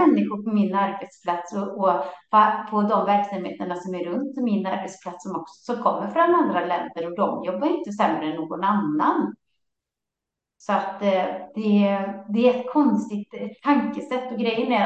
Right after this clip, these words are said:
att om tjugo år så kommer vi tycka att de var arbetsamma.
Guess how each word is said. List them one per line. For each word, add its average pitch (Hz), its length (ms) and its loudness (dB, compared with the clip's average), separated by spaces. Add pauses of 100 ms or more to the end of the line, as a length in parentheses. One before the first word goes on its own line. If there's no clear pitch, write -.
(140)
att 208 180 -6 (280)
om 214 160 -4
tjugo 233 520 0 (100)
år 208 220 2
så 208 240 -8
kommer 208 260 2
vi 247 280 -4
tycka 285 300 -2
att 208 240 -4
de 254 500 4 (220)
var 196 280 4
arbetsamma. - 840 -4